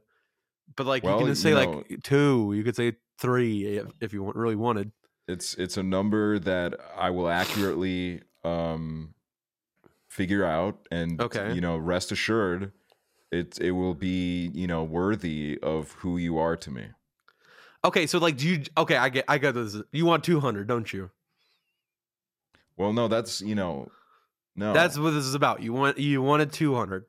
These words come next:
Speaker 1: and I'm sorry that I didn't give you
Speaker 2: Two hundred million,
Speaker 1: two hundred.
Speaker 2: maybe.
Speaker 1: Okay, <laughs> what, what are you gonna do with two hundred million dollars?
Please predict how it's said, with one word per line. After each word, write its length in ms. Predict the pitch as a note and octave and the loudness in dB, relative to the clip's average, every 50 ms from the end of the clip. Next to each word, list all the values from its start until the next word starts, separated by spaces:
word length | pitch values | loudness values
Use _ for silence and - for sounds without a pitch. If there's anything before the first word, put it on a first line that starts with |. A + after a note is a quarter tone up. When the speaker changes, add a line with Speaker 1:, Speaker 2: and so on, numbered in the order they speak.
| - _ - | -18 _ -6
Speaker 1:
and 160 | A#2 A#2+ A#2 | -4 -2 0
I'm 320 | A2+ A2+ A#2+ B2+ B2+ C3 B2 | 2 2 2 2 2 0 -2
sorry 380 | - - C#3 B2+ B2+ C3 B2+ | -2 2 4 4 6 6 4
that 120 | A#2+ A#2 A2 | 4 4 4
I 40 | A2 | 4
didn't 160 | A2 G#2 A#2 | 4 2 0
give 100 | - A#2 | 0 0
you 60 | - F#2 | 0 0
Speaker 2:
Two 60 | G2 | 0
hundred 100 | G2 - | 0 0
million, 0 | |
Speaker 1:
two 40 | B2 | 0
hundred. 260 | A#2 A2 C#2+ C#2+ C#2+ | 0 -2 -2 -4 -6
Speaker 2:
maybe. 180 | C#2+ D2+ D2+ D#2 - - - - _ _ _ - | -6 -8 -8 -10 -12 -16 -20 -20 _ _ _ -2
Speaker 1:
Okay, 260 | B2 C3+ C#3+ - D3 | 0 2 2 2 0
<laughs> 0 | |
what, 340 | B2+ C3+ C3 C#3 - - - A5+ - - - - - - - - - - - - - - - - | 0 0 -2 -2 0 0 -2 -2 -4 -8 -10 -10 -10 -12 -16 -18 -18 -14 -12 -10 -10 -8 -2 2
what 120 | C4 C#4 | 4 4
are 40 | C#4 C4 | 4 4
you 120 | A3 G#3+ | 6 6
gonna 140 | A3 G#3+ G3+ | 6 6 6
do 80 | F#3+ | 6
with 100 | F#3 D#3 | 4 4
two 160 | - - F#3 G3+ | 2 2 4 4
hundred 180 | G3 E3+ C#3+ | 4 4 2
million 320 | C3+ C#3 D3+ D3+ D3+ D3 C3 | 2 2 2 2 2 0 0
dollars? 460 | B2 A#2+ A#2+ A2+ G#2 F#2+ F2+ G2 A2 | 2 2 2 0 -2 -4 -8 -10 -12